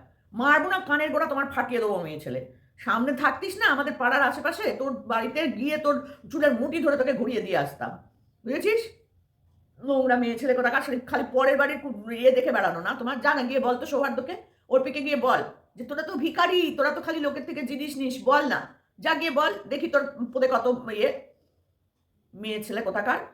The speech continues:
আঁচলা বাস একদম না ঢুকিয়ে এফর ওপর করে দেওয়া উচিত তোকে একদম। শয়তান মেয়ে ছেলে কোথাকার। লাইভে আসবে, এসে নোংরামো করবে। যতই কেউ বলুক ফেক আইডি এসেছিল, আহ, ফ্যান ক্লাব থেকে এসেছিল, যাই আসুক না কেন, ওর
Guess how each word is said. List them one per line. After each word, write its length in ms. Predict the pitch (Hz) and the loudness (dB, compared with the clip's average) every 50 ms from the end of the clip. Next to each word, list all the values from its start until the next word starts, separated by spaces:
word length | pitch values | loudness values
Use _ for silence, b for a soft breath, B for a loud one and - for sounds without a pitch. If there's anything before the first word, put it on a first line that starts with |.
| _ _ _ - | _ _ _ -8
আঁচলা 380 | - 208 262 - 277 294 294 262 | -6 -6 -4 -2 0 0 2 0
বাস 440 | 220 - 214 214 262 294 359 - | 2 4 4 6 6 6 4 2
একদম 200 | 339 294 269 320 | -2 -4 -2 -2
না 140 | 339 403 392 | -4 -2 -4
ঢুকিয়ে 480 | 277 180 - 247 269 254 - 285 311 311 | -4 -4 -6 -6 -6 -6 -6 -6 -4 -2
এফর 340 | 294 254 269 262 359 330 311 | -2 -2 0 2 4 4 4
ওপর 200 | - - 285 247 | 2 0 -2 -2
করে 140 | 240 226 | -2 0
দেওয়া 200 | 196 190 170 160 | 2 2 2 2
উচিত 180 | 151 - 147 - - | 0 -4 -8 -12 -14
তোকে 140 | 139 - 127 | -12 -10 -10
একদম। 260 | 120 120 - - - - - - - - _ _ _ _ _ _ _ _ _ _ _ _ _ _ _ _ _ _ _ _ _ _ _ | -10 -10 -12 -16 -18 -18 -20 -20 -20 -20 _ _ _ _ _ _ _ _ _ _ _ _ _ _ _ _ _ _ _ _ _ _ _
শয়তান 500 | - - 247 233 185 160 - 180 170 156 | -14 -8 -6 -4 -4 -2 -2 -4 -4 -2
মেয়ে 180 | 160 160 156 | -4 -6 -6
ছেলে 160 | - 156 143 143 | -6 -6 -6 -6
কোথাকার। 460 | 143 139 143 - - - - _ _ _ _ _ _ _ _ _ _ _ _ _ _ _ _ _ _ _ _ _ _ - | -6 -8 -10 -12 -16 -20 -20 _ _ _ _ _ _ _ _ _ _ _ _ _ _ _ _ _ _ _ _ _ _ -10
লাইভে 380 | - 170 180 - - - 240 254 | -6 -2 0 2 2 4 6 6
আসবে, 300 | 226 220 240 214 294 339 | 6 4 4 0 -2 -2
এসে 180 | 330 330 330 | -2 -2 -2
নোংরামো 400 | 269 247 214 220 208 180 180 196 | -2 -2 -2 -2 -2 -2 -2 -2
করবে। 480 | - 160 147 143 135 131 - - - _ _ _ 180 | -4 -4 -2 -2 -4 -4 -8 -12 -16 _ _ _ -2
যতই 340 | 190 214 - - 320 359 | 0 0 0 0 0 0
কেউ 160 | - 339 339 339 | 0 0 0 2
বলুক 280 | - 302 302 302 - | 2 2 2 0 0
ফেক 240 | - - 285 285 294 | 0 2 4 6 6
আইডি 260 | 277 269 269 285 285 | 6 4 4 2 -2
এসেছিল, 340 | 277 269 - - 277 254 262 262 269 262 269 B B B B | -4 -4 -6 -8 2 6 8 8 10 8 6 B B B B
আহ, 500 | 226 226 226 226 208 202 196 190 196 202 | 0 2 2 2 2 2 0 -2 -2 -2
ফ্যান 220 | 330 - 269 262 | -2 -2 -2 0
ক্লাব 160 | 269 262 247 254 - | 0 0 0 2 0
থেকে 160 | 277 254 254 | 0 2 2
এসেছিল, 320 | 262 262 254 233 269 262 | 2 2 0 -2 -2 -2
যাই 300 | 240 202 285 285 330 320 | 0 4 6 6 6 6
আসুক 220 | 302 302 - 247 220 | 2 0 0 -4 -6
না 80 | 202 | -6
কেন, 120 | - 170 175 170 - | -4 -4 -4 -4 -4
ওর 220 | 214 269 330 349 | -4 -2 -2 -4